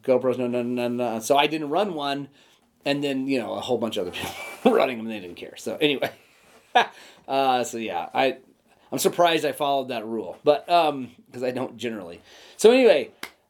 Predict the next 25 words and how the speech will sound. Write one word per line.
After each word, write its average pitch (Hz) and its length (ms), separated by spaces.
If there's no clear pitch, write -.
overview, 208 420
setting 214 280
up 190 100
a 190 60
new 196 120
bike. 180 320
So 175 460
first 226 240
of 147 80
all, 120 160
if 131 100
you're 240 100
buying 254 280
a 202 40
brand 170 380
new 170 80
bike, 113 220
let 147 100
me 151 60
just, 143 240
this 151 140
is 147 100
my 139 180
personal 180 420
opinion. 190 600